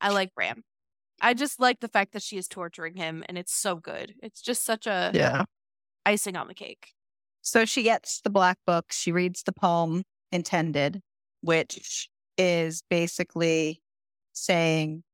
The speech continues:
Speaker 2: "I'm not dead. Close your eyes and you will see. Close your eyes and you will hear. I am watching. I am there."
Speaker 1: And then the book ends. I will say, and I know that this is probably not important to the story, but I felt like it was sweet justice.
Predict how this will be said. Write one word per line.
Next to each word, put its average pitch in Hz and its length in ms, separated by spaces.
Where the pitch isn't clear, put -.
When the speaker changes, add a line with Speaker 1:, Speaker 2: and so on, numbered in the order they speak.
Speaker 2:
"I'm 165 180
not 156 280
dead. 156 440
Close 170 260
your 160 120
eyes 147 280
and 156 100
you 151 120
will 156 100
see. 156 500
Close 170 360
your 160 80
eyes 151 240
and 151 100
you 151 100
will 147 100
hear. 156 540
I 160 140
am 151 140
watching. 147 640
I 147 160
am - 160
there." 127 340
Speaker 1:
And 226 80
then 226 80
the 214 60
book 185 160
ends. 170 280
I 285 100
will 294 280
say, 175 520
and 220 140
I 208 120
know 208 240
that 247 180
this 220 180
is 240 120
probably 214 420
not 170 240
important 175 540
to 214 120
the 202 80
story, 165 540
but - 260
I 180 220
felt 190 280
like 190 240
it 185 140
was 180 200
sweet - 400
justice. - 720